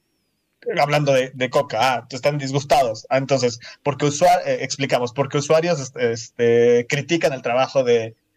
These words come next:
de Diego Coca, o porque usuarios creen que tal, eh, grupo, este, ha influido en las decisiones de la selección mexicana. Y, este, entonces, de alguna manera, no tan solo puedes,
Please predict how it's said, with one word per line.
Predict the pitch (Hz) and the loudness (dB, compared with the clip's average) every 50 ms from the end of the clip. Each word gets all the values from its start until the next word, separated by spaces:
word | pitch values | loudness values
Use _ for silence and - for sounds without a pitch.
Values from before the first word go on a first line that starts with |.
| _ _ _ | _ _ _
de | - 127 131 | -4 -4 -2
Diego | 135 151 143 143 143 - | -2 -2 0 0 -2 -2
Coca, | - 135 120 - - - _ _ _ _ _ _ _ _ _ _ - | -2 -4 -4 -4 -10 -20 _ _ _ _ _ _ _ _ _ _ -2
o | 135 127 135 135 135 - | 0 2 4 4 2 2
porque | 151 147 147 151 151 | -2 -4 -2 -2 -4
usuarios | 147 156 170 160 165 175 165 170 | 2 2 2 2 2 0 -2 -4
creen | - 151 156 160 175 170 | -2 0 2 2 2 0
que | 160 - 120 | -2 -6 -6
tal, | - - 131 127 135 135 139 143 139 139 139 139 139 135 131 135 _ _ _ _ _ _ - | -2 0 2 2 4 4 4 4 4 2 0 -2 -6 -8 -10 -14 _ _ _ _ _ _ -2
eh, | 135 127 123 120 120 123 123 120 120 123 123 123 123 120 123 123 123 - - _ _ - | 2 4 4 6 6 6 6 6 6 4 4 4 4 4 4 2 0 -4 -10 _ _ -8
grupo, | 156 147 170 190 185 180 - 190 190 185 185 147 | -2 0 2 2 0 2 2 4 6 6 4 4
este, | 131 131 127 120 - _ - 131 123 120 | 2 0 0 0 -4 _ 0 2 4 4
ha | 123 135 143 143 143 143 143 143 143 143 | 6 4 4 4 4 4 4 4 2 2
influido | 147 143 - 151 160 175 170 175 | 0 -2 -2 0 0 2 0 2
en | |
las | 160 147 135 | 2 0 0
decisiones | 139 127 131 127 - 156 156 | -2 -8 -6 -2 -2 -2 0
de | 139 135 | -2 -4
la | 117 117 | -4 -4
selección | - 117 117 - - 139 135 135 135 135 _ _ _ - _ _ _ _ | -10 -10 -10 -4 0 0 0 0 -2 -10 _ _ _ -20 _ _ _ _
mexicana. | - 131 120 127 123 123 - 113 107 107 _ _ _ _ _ _ _ | -8 -8 -6 -6 -4 -2 -2 -4 -4 -8 _ _ _ _ _ _ _
Y, | - 139 135 | -6 -2 0
este, | 131 123 120 - - - - - 127 123 127 123 123 139 | 0 0 0 -2 -8 -10 -2 2 2 4 4 4 2 0
entonces, | 135 120 143 143 143 139 - 165 151 | -2 0 0 0 0 0 -2 -2 -2
de | 143 143 | -2 -4
alguna | 139 139 175 180 175 | -2 0 0 0 2
manera, | 165 165 165 170 165 170 170 | 0 2 2 4 4 4 2
no | 156 147 151 | 2 -2 -4
tan | 151 139 | -4 -4
solo | 139 - 139 139 139 135 | -4 -4 -2 -2 -2 0
puedes, | 139 131 131 131 131 127 - - - _ | 0 0 2 2 0 0 -2 -10 -16 _